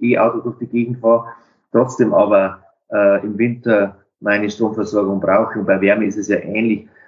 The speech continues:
Also wir brauchen Lösungen, die am Ende funktionieren, aber die auch, äh, da bin ich bei Ihnen,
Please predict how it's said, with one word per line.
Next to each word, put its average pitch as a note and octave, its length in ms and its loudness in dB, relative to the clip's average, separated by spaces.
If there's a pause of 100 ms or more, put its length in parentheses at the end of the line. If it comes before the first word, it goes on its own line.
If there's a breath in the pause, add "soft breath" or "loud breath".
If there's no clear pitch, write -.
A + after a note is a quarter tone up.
(120 soft breath)
Also A2+ 220 0
wir A#2+ 120 2
brauchen A#2 420 0
Lösungen, A#2 640 0 (460 soft breath)
die - 80 2
am - 160 -4 (120)
Ende G#2 600 0 (100)
funktionieren, B2 800 2 (100)
aber B2+ 680 2
die - 180 -4
auch, - 460 0 (320)
äh, A2 200 -2
da - 60 0
bin B2 220 0
ich - 60 -8
bei A#2 200 2
Ihnen, A#2 520 0